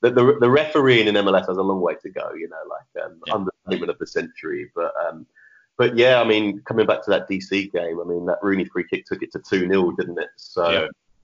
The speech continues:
Speaker 1: we had a mountain to climb, but as you say, the, um, the boys really rallied in the second half, and Chris Mueller hit the,
Speaker 2: Oh.
Speaker 1: uh, post in stoppage time. You know, we so nearly got you guys back. It was
Speaker 2: Yeah.
Speaker 1: a great game. It was a
Speaker 2: Yeah.
Speaker 1: great game.
Speaker 2: I think we, we,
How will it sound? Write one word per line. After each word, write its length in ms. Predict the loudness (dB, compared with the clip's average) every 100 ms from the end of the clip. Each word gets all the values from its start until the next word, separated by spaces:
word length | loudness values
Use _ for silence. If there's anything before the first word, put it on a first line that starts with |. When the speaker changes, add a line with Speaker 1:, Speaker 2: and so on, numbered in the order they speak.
| _ 0
Speaker 1:
we 80 | 2
had 80 | 4
a 40 |
mountain 400 | 4 2 2 0
to 140 | -2 -2
climb, 420 | 2 2 0 -2
but 180 | -4 -4
as 140 | -6
you 80 | -8
say, 480 | -4 0 2 2 0
the, 240 | -4 -2 -2
um, 300 | -4 -10 -16 _ _ _ _ _ -14
the 120 | -6
boys 320 | 2 2 4
really 220 | 4 4
rallied 320 | 4 4 2
in 100 | 2
the 100 | 0
second 340 | -2 -4 -4 -4
half, 240 | -2 -2 -6
and 100 | -8
Chris 240 | -6 -6 -4
Mueller 360 | -2 -2 -2
hit 160 | -6 -8 -4
the, 120 | 0
Speaker 2:
Oh. 20 |
Speaker 1:
uh, 180 | 2 0 -6 _ _ -2
post 420 | 0 0 -4 -8
in 120 | -8
stoppage 540 | -6 -6 -4 -8 -8 -12
time. 180 | -12 -8
You 40 | -6
know, 60 |
we 120 | -4 -2
so 340 | 2 2 2
nearly 240 | 2 0
got 180 | 0 -4
you 140 | -6 -4
guys 240 | -4 -4 -4
back. 200 | -6 -2
It 160 | 0 0
was 80 | 0
Speaker 2:
Yeah. 60 |
Speaker 1:
a 60 | -2 -2 -2
great 200 | -2 -2
game. 360 | -2 -2 -2 _ _ -4
It 80 |
was 120 | -2 -2
a 60 |
Speaker 2:
Yeah. 100 | -2
Speaker 1:
great 180 | -2 -2 -8
game. 220 | -12 _ _ _ _ _ _ -10
Speaker 2:
I 80 | -6
think 220 | -6 -6
we, 240 | -6 -6 -4
we, 360 | -2 -4 -6